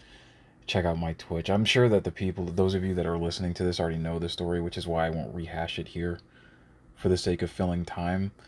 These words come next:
Um, but I, I feel like in order to succeed as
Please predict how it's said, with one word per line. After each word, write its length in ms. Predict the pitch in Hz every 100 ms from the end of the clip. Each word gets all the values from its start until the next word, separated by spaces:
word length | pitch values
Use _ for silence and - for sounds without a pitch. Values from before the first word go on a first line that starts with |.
| - - - _
Um, 640 | - 87 85 80 78 - - _ _ -
but 580 | 90 87 85 82 76 - - _ -
I, 540 | 104 113 113 104 98
I 100 | -
feel 260 | 95 131 135
like 460 | 123 113 98 - - -
in 180 | 101
order 560 | 92 - 101 95 90 90 - _ _ - - _
to 640 | - 110 95 87 82 80 87 - - - _ - _ _ - -
succeed 920 | - 104 - - 107 98 90 85 85 - - _
as 800 | - 90 87 85 85 82 - -